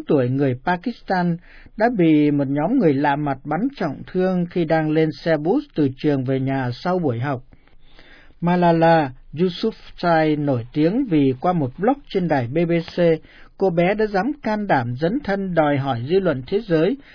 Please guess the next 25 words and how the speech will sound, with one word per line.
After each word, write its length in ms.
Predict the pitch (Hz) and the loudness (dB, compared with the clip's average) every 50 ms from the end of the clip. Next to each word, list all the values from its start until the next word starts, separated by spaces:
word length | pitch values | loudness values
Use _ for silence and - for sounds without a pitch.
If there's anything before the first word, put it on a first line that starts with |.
| - - - | -20 -20 -8
phải 200 | - 156 147 147 | -4 -2 0 0
nhìn 280 | 147 151 160 151 151 | 2 2 2 2 2
nhận 180 | 151 156 151 139 | 2 0 0 -2
những 160 | 151 190 269 277 - | -2 -6 -8 -4 -2
tội 180 | 180 156 160 - | -2 -2 -2 -2
ác 240 | - 208 240 294 285 - | -4 -4 -4 -4 -4 -6
mà 120 | 165 143 127 | -6 -4 -4
nhóm 300 | 131 139 139 170 240 294 | -2 -4 -4 -4 -4 -6
sinh 280 | - - 208 190 185 | -4 -6 -6 -4 -2
viên 200 | 185 180 180 180 | -2 -2 -2 -2
Hồi 260 | 170 - 143 131 127 120 120 | -2 -2 -2 -2 -2 -4 -4
giáo 240 | 135 135 160 202 254 - | -4 -4 -4 -4 -4 -4
quá 140 | - 170 220 | -4 -4 -4
khích 240 | - - 262 269 - - - | -2 -4 -6 -6 -6 -12 -6
Taliban 720 | - 175 170 170 170 170 160 160 160 165 160 160 156 147 175 - - - | -2 0 0 2 2 0 2 2 2 2 0 0 -4 -6 -10 -14 -10 -6
thực 240 | - 147 - - - | -6 -6 -6 -6 -6
hiện 280 | 156 156 143 139 135 - - - | -4 -4 -4 -4 -8 -14 -8 -6
tại 200 | 151 135 127 135 | -4 -4 -4 -4
vùng 280 | 135 147 135 127 120 117 - | -4 -4 -4 -2 -4 -6 -6
thung 180 | 170 170 170 | -6 -4 -2
lũng 240 | 160 156 156 185 233 | 0 -2 -2 -2 -6
Swat 380 | 269 - - 226 190 196 226 247 - - - - - - - - - - | -8 -10 -8 -6 -4 -4 -4 -6 -8 -16 -20 -20 -20 -20 -20 -20 -20 -20
khi 280 | - - 160 156 156 151 | -4 0 2 2 2 2
nhóm 300 | 147 143 151 202 262 226 | 2 0 0 0 0 0
này 200 | 160 131 123 | 0 -2 -2